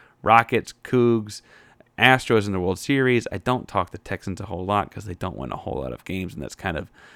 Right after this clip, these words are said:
<sighs> depressing. But I will say that I'll talk hoops, sneakers, football, whatever you want, to make sure you find me on Twitter at Painsworth five one two, P A I N S W O R T H five one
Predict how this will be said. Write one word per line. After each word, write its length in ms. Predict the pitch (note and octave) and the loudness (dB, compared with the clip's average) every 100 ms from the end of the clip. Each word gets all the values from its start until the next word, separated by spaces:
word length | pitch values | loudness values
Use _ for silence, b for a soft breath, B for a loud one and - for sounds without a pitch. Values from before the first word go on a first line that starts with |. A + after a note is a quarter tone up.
| B B B B B | B B B B B
<sighs> 80 | B B B B B B - | B B B B B B -10
depressing. 600 | - G2 F2+ - - - | -2 -2 -2 -8 -14 8
But 220 | F#3+ - B B | 8 8 B B
I 180 | B2 B2 | 6 6
will 340 | A#2 C#3+ D3+ | 6 6 6
say 180 | C#3+ C3 | 6 2
that 100 | A#2 | 2
I'll 60 | G#2+ | 2
talk 320 | B2+ G2+ - b b b _ | 2 0 -2 b b b _
hoops, 360 | - E3 - - | 2 2 2 -4
sneakers, 640 | - C3 C#3+ - G#2+ F#2 | -10 -4 -2 0 0 0
football, 380 | - D#3 - G2+ | 0 0 2 4
whatever 220 | G2+ A2 | 4 2
you 60 | A2 | 0
want, 160 | A2+ - | -2 -4
to 60 | |
make 100 | A2 | -6
sure 100 | - | -6
you 40 | - | -2
find 160 | A2 | -2
me 100 | G#2+ | 0
on 320 | - F#2 F#2 - _ - | -2 -4 -4 -8 _ -16
Twitter 320 | - C3 B2+ - | -4 0 0 0
at 240 | F2+ - | -2 -2
Painsworth 520 | - D#3 D3 D3 B2+ | 2 2 2 2 2
five 180 | - A2 | 2 0
one 120 | G2+ | 0
two, 120 | - A2+ | -4 -4
P 320 | - C#2+ D2+ | -4 -4 -4
A 60 | |
I 80 | F2 - | -6 -6
N 140 | F#2+ - | -6 -2
S 320 | A2 G2+ - b b | 0 -2 -8 b b
W 220 | - A2+ - | 0 2 2
O 140 | G2+ | 2
R 180 | F#2 F2+ | 2 -2
T 200 | - G2 | -2 -2
H 220 | F#2 - b b _ | -2 -4 b b _
five 400 | G#2+ G2+ F#2 G#2+ | 6 6 4 0
one 360 | F#2+ F2+ F2 | 0 0 -2